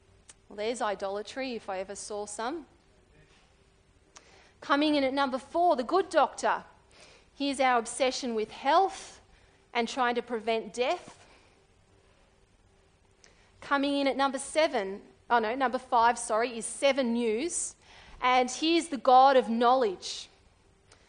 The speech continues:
the God of gossip and feeling connection and belonging because we know what's happening everywhere. That's how people try and manage their shame and distress.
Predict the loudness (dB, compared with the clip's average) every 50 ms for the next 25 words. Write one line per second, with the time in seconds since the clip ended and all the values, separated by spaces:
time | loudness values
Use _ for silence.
0 | _ _ _ _ -12 -4 2 4 6 6 6 4 2 -2 0 0 0 2 0 -2
1 | -4 -4 -4 -4 -4 -6 -8 -6 -4 -4 -2 -2 -2 -4 -4 -8 -10 -8 -4 -2
2 | -2 0 0 0 -2 -4 -4 -8 -8 -4 -4 -4 -4 -4 -6 -8 -4 -4 -4 -2
3 | -2 0 0 2 2 0 0 -4 -6 -6 -8 -12 -14 -16 -16 -12 -10 -10 -6 -2
4 | 0 2 4 6 6 4 4 0 -2 -2 -6 -6 -8 -10 -10 -12 -14 -12 -8 -8
5 | -8 -8 -8 -10 -12 -12 -12 -12 -14 -14 -12 -8 -6 -6 -6 -6 -8 -12 -12 -12
6 | -12 -14 -14 -16 -16 -18 -20 -20 _ _ _ _ _ _ _ _ _ _ _ _
7 | _ _ _ _ _ _ _ _ _ _ _ -20 -18 -16 -12 -6 -6 -6 -6 -6
8 | -8 -12 -12 -10 -12 -14 -14 -14 -14 -12 -12 -12 -12 -12 -12 -10 -10 -12 -12 -12
9 | -16 -20 -20 -18 -16 -14 -12 -12 -12 -10 -10 -10 -12 -12 -14 -16 -18 -18 -18 -18
10 | -16 -14 -12 -12 -12 -12 -16 -20 -20 -20 -20